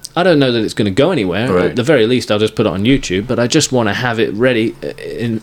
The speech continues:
Speaker 1: in the s-, kind of arsenal, because years away from now, one, two, three, four more years, I'll be running across Kazakhstan or something, and I can always point people back to, "See the movie? Like, now it's part two of the trilogy, part three." I'll be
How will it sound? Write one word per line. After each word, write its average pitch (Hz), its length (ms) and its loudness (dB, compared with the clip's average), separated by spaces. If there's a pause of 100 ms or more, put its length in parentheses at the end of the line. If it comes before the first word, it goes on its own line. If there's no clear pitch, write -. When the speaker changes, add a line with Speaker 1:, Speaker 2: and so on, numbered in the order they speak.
Speaker 1:
in 120 200 -2
the 113 160 -2 (220)
s-, - 80 -10
kind 107 280 -2
of 104 140 -2
arsenal, 110 540 -2 (340)
because 117 420 -2 (240)
years 127 500 0
away 151 220 2
from 104 200 -2
now, 104 400 -2
one, 113 200 0
two, 107 220 0
three, 107 300 -2
four 107 280 0
more 104 220 0
years, 127 320 2
I'll 113 100 -2
be 104 120 -2
running 110 280 0
across 104 380 -2
Kazakhstan 110 920 -2
or 104 100 -4
something, 110 280 -2 (520)
and 123 80 -4
I - 20 -4
can 135 140 0
always 123 180 4
point - 340 -4
people 104 220 -2
back 110 280 -4
to, 104 200 0
"See 156 180 2
the 139 80 2
movie? 151 320 2
Like, 110 200 -2
now 117 260 -2
it's - 160 -6
part - 420 -8
two 127 280 4
of 98 80 -4
the 104 80 -10
trilogy, 98 480 -2
part - 320 -8
three." 120 340 0 (540)
I'll 104 140 -4
be 107 180 2